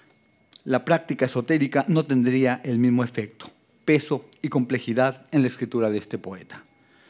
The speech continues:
Al hablar sobre la tradición literaria, en respuesta a una pregunta de William Matthews sobre el aprendizaje literario, el autor del libro de ensayos Sin revista, recitativo o la educación del poeta, traducción de Mario Domínguez Parra, también Vaso Roto dos mil diecisiete, dice:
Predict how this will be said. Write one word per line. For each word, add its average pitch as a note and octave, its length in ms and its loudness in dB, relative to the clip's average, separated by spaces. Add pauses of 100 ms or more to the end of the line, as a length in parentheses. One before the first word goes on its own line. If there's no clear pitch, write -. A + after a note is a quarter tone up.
(240)
Al C3 140 2
hablar C#3 480 2
sobre E3 300 4
la A2+ 120 2
tradición A#2+ 460 2
literaria, A2 640 0 (280)
en C3 120 6
respuesta D3+ 480 4
a - 20 2
una D3 260 4
pregunta C#3 440 2
de A2 100 2
William C#3+ 320 2
Matthews C3 640 -2 (260)
sobre B2+ 220 4
el B2+ 60 6
aprendizaje B2 540 0
literario, B2 640 4 (320)
el C#3+ 140 4
autor C#3+ 300 6
del F3+ 100 4
libro E3+ 200 4
de C#3+ 80 6
ensayos B2 500 2
Sin A#2+ 160 0
revista, C3 400 -2
recitativo C3+ 680 0
o A#2 60 -6
la A2+ 100 -2
educación A2 380 -2
del C#3+ 160 0
poeta, C3+ 480 2 (260)
traducción A#2+ 540 2 (100)
de A#2 200 -8
Mario C3 300 2
Domínguez B2+ 440 -2
Parra, B2+ 320 -6
también A2+ 380 -8
Vaso C3 240 -4
Roto C3 220 -4
dos A2 80 0
mil C3 140 0
diecisiete, C#3+ 400 -2
dice: A2+ 520 -8